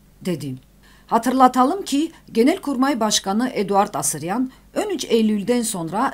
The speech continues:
Cermuk yönünde kalan düşman birimlerinin kayıplara uğrayarak geri püskürtüldüğünü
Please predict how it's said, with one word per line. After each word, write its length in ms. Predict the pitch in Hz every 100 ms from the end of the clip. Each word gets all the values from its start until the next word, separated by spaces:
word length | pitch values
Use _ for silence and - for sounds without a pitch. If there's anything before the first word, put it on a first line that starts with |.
| 180
Cermuk 440 | 262 359 330 214
yönünde 480 | 208 180 175 196 226
kalan 420 | 170 170 202 247 - - 160
düşman 440 | 220 220 277 392
birimlerinin 640 | 285 262 240 220 214 233 285
kayıplara 680 | 240 208 196 185 190 269 -
uğrayarak 680 | 220 190 165 160 202 285 - - -
geri 280 | 156 233 349
püskürtüldüğünü 920 | 269 254 240 220 208 165 160 139 165